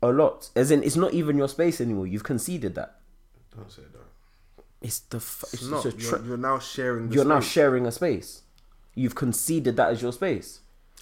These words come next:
Speaker 3: What,
Speaker 1: She's
Speaker 3: you're
Speaker 1: gonna,
Speaker 3: weird,
Speaker 1: she's
Speaker 3: fam.
Speaker 1: gonna have, she's, she's gonna have her side of the bed. You're gonna have yours. Therefore, it is a joint space. She's gonna have her cupboard. You're gonna have yours.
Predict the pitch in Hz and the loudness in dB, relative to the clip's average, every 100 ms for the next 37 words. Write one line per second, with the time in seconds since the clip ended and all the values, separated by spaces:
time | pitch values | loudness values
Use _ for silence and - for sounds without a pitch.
0 | - - 151 - 170 143 247 330 226 - | -16 0 2 6 6 4 2 4 2 4
1 | 190 214 214 196 180 165 165 - - - | 6 8 10 10 12 12 12 2 -18 -6
2 | 175 185 - - - 185 196 170 156 147 | -4 -4 -6 -14 -4 2 6 8 8 6
3 | - 156 165 165 147 131 120 131 160 - | 6 8 8 8 6 6 0 4 4 4
4 | - - 120 117 117 113 151 101 123 127 | -6 0 2 2 0 2 0 2 4 4
5 | - 107 123 107 113 - 127 - - 160 | 4 -4 -4 -4 -4 0 0 0 0 0
6 | - - - _ _ - - 139 131 113 | 0 -10 -20 _ _ -18 -4 0 2 4
7 | 123 113 - 160 160 117 92 80 101 98 | 4 4 4 4 6 4 0 -2 -2 -2
8 | 92 98 127 92 | -2 -2 -2 -2